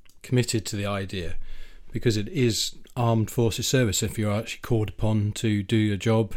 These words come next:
in some theatre throughout the world, then that's what you've got to do. And you can't really go into this thinking it's just a route to the airlines or a route to some other civilian career. You've really got to be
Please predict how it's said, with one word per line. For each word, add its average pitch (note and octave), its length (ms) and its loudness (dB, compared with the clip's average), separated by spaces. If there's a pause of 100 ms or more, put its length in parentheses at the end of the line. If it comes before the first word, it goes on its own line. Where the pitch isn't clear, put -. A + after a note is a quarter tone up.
in G2 340 -2
some G#2 200 -2
theatre G#2 400 -2
throughout G#2 300 -4
the G#2 80 -6
world, G#2+ 340 0 (800)
then A#2 160 4
that's A#2+ 240 2
what B2+ 140 0
you've A2 160 -2
got - 220 -2
to G#2+ 100 -8
do. G2+ 260 2 (640)
And G#2 340 0
you A2 140 -2
can't A#2 400 0
really A2 260 0
go G#2 220 0
into G#2+ 280 0
this F#2+ 220 -4
thinking G2+ 480 -4
it's - 240 -6
just - 340 -4
a F#2+ 80 -4
route G2+ 340 -2
to G#2+ 120 -2
the F#2+ 140 -2
airlines F#2+ 600 -2
or F#2 200 -4
a - 20 -4
route F#2 300 -8
to F#2 280 -4
some F#2+ 280 -4
other F#2 200 -4
civilian F#2 580 -6
career. F#2+ 480 -4 (560)
You've G2 200 -8
really G#2 300 0
got G#2+ 300 -6
to - 80 -10
be F#2+ 360 -4